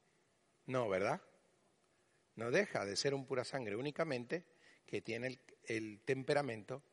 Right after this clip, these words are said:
lo tiene bien encauzado. Ahora ya no se desboca, ahora ya sabe hacia dónde ir,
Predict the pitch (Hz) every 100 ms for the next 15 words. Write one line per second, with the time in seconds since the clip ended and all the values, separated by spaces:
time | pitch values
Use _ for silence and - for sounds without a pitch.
0 | _ 104 107 - 123 123 120 127 - -
1 | 123 123 120 123 120 - 156 82 - -
2 | _ _ _ _ _ - - 110 117 120
3 | 127 120 135 123 110 160 - - - -
4 | _ _ _ _ - 101 113 107 101 85
5 | - 156 123 78 - _ - 104 - 104
6 | 120 135 120 87 131